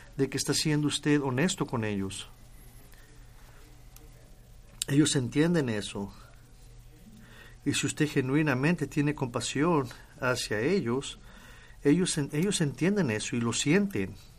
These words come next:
Y ellos pueden transmitir eso.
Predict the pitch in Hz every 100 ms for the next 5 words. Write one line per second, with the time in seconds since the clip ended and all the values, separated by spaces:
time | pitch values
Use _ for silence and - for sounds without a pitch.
0 | - - - - 135 127 147 160 - -
1 | - - - - 147 156 151 135 131 110
2 | 165 185 101 - 101